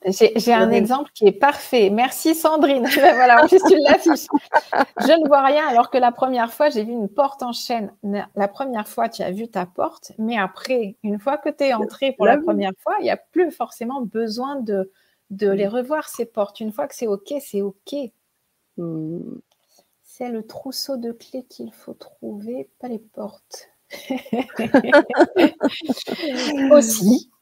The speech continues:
Speaker 2: Aussi, hein, pourquoi pas, ça va de pair. <laughs>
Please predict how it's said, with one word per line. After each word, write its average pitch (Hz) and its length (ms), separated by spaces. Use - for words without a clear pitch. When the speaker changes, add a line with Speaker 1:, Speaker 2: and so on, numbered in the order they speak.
Speaker 2:
Aussi, 294 520
hein, 240 120
pourquoi 190 380
pas, 190 220
ça 190 160
va 254 100
de 202 100
pair. 254 440
<laughs> 277 960